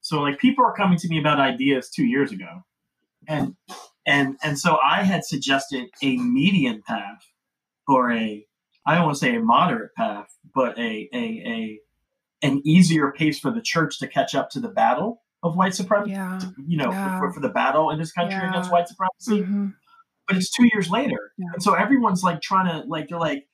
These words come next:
Speaker 1: "Hey, I wanna do these things that you suggested two years ago." And I'm like, "Motherfucker, we're beyond that."
Speaker 2: Right.
Speaker 1: Like,
Speaker 2: Yeah.
Speaker 1: <laughs> like,
Speaker 2: Yeah.
Speaker 1: like, that,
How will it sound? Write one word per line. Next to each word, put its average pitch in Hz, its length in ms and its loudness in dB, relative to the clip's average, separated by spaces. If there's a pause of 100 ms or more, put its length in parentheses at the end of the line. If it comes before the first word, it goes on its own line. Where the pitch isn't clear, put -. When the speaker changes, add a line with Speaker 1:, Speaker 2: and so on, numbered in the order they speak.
(120)
Speaker 1:
"Hey, 233 160 2
I 208 100 2
wanna 190 220 0
do 202 200 2
these 196 240 -2
things 160 300 -6
that 147 160 -8
you 185 80 -2
suggested 170 460 -6
two 156 100 -8
years 226 240 2
ago." 165 180 -2
And 156 80 0
I'm 214 100 -2
like, 202 120 -6
"Motherfucker, 185 560 -2
we're 190 160 -4
beyond 175 460 0
that." 214 100 0
Speaker 2:
Right. 214 320 2
Speaker 1:
Like, 151 140 -4 (280)
Speaker 2:
Yeah. 208 260 -2
Speaker 1:
<laughs> - 40 2
like, 180 140 4 (160)
Speaker 2:
Yeah. 233 260 -2
Speaker 1:
like, 185 160 4 (640)
that, 214 160 2